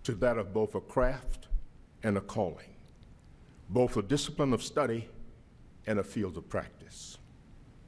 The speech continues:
Archimedes is reported to have said, "Give me a lever long enough and I can move the world." Those of you in this room have been given the lever.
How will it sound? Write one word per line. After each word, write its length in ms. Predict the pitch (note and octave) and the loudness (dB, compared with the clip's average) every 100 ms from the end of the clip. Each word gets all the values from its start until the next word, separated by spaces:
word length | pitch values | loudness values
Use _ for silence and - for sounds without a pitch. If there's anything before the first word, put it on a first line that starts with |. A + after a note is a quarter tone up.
| - - - - - - | -20 -20 -18 -20 -20 -4
Archimedes 640 | - B2+ C#3+ C3 C3+ A#2+ - | 0 0 2 2 2 0 -2
is 140 | G#2 | -6
reported 480 | G2+ F2+ C3 A2 G2+ | -6 -4 0 2 0
to 80 | - | 2
have 140 | F#2 - | 0 2
said, 340 | A2+ G2 F2 - - - - - - - - D#2 | 0 0 0 -10 -20 -20 -20 -20 -20 -20 -18 -2
"Give 200 | A2+ D3+ | 2 4
me 100 | D3+ | 4
a 60 | A#2 | 4
lever 280 | A#2+ G#2+ | 4 2
long 320 | G2 G#2 A#2 G2 | 0 0 0 0
enough 500 | F2 E2 - - - - - - - - - - - - | -2 -6 -4 0 4 2 0 -14 -20 -20 -20 -20 -14 -2
and 140 | G2 | 2
I 120 | G2 | 2
can 180 | G2 G2 | 2 0
move 220 | G2 F2+ | 0 -2
the 80 | F2+ | -2
world." 220 | F2 E2+ - - - - - - - - - - - - - - - - | -4 -4 -6 -6 -6 -8 -14 -18 -20 -20 -20 -20 -20 -20 -20 -18 -18 -12
Those 420 | D2 E2 A#2 C#3+ C#3+ | -8 2 4 4 2
of 160 | C3+ | -2
you 200 | B2 B2 | 0 0
in 80 | A#2 | 0
this 200 | A#2 - | -2 -4
room 400 | F#2 G2 E2 E2+ - - - - - - - - - - | -2 -2 -2 -6 -12 -20 -20 -20 -20 -20 -20 -20 -20 0
have 160 | G2 E2+ | 0 2
been 180 | F#2+ | 0
given 280 | F2 A2 G2+ | 2 2 2
the 80 | F#2+ | -2
lever. 360 | F2+ D#2 - | -4 -8 -12